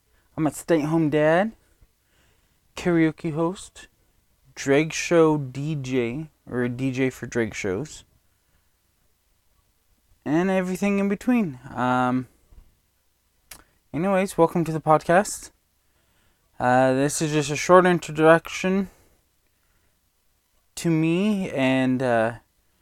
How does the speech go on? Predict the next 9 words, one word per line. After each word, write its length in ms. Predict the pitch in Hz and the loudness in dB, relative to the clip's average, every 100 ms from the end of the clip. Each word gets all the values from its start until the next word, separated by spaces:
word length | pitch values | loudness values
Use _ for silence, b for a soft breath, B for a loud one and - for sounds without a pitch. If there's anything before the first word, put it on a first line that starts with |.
| _ _ _ 131 | _ _ _ -8
we're 120 | 160 | 0
gonna 200 | 202 165 | 0 2
talk 200 | 170 - | 2 4
about 220 | 160 147 | 4 4
anything 400 | 156 170 175 190 | 2 0 -2 -2
and 100 | 175 | 0
everything 440 | 160 170 190 190 | -2 -4 -4 -4
we 80 | 190 | -4
can. 480 | - 202 214 160 | -4 -2 0 -2